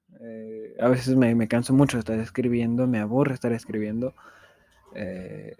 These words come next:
entonces, pues, no sé, se me hizo mi, mi manera, ah, este, como artística de decir, "Oigan,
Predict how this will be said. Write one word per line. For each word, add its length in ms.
entonces, 440
pues, 140
no 140
sé, 160
se 120
me 120
hizo 240
mi, 200
mi 340
manera, 600
ah, 400
este, 260
como 220
artística 760
de 200
decir, 360
"Oigan, 440